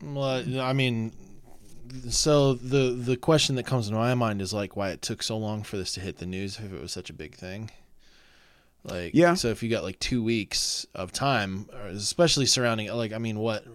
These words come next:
Speaker 1: when did this happen?
Speaker 2: So
Speaker 1: I, I
Speaker 2: I
Speaker 1: can't, I
Speaker 2: can't
Speaker 1: can't remember
Speaker 2: remember.
Speaker 1: when
Speaker 2: It
Speaker 1: this
Speaker 2: said, like,
Speaker 1: article
Speaker 2: oh nine or something like that. I
Speaker 1: It was
Speaker 2: can't
Speaker 1: like, it was
Speaker 2: fully
Speaker 1: a while
Speaker 2: remember.
Speaker 1: ago.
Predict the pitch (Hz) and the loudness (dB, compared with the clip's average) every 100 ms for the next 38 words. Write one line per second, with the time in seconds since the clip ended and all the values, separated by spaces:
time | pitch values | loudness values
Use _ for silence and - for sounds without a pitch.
0 | 107 117 113 110 113 120 104 90 90 - | -16 -14 -12 -8 -2 -2 -2 -4 -4 -6
1 | - - - - 107 113 117 - - - | -8 -18 -14 -8 -4 -4 -4 -12 -16 -14
2 | - 147 185 156 143 107 175 170 - 120 | -4 4 8 8 6 6 6 6 4 2
3 | 202 190 151 147 143 - - 208 180 113 | 6 6 8 6 6 6 6 8 8 6
4 | 107 143 131 120 123 123 117 120 120 120 | 4 6 6 4 2 2 0 0 0 -2
5 | 117 117 123 120 117 131 131 117 107 123 | -2 2 4 4 4 -4 -2 -2 0 0
6 | 98 98 110 107 98 104 104 98 | 2 2 4 4 2 2 0 -2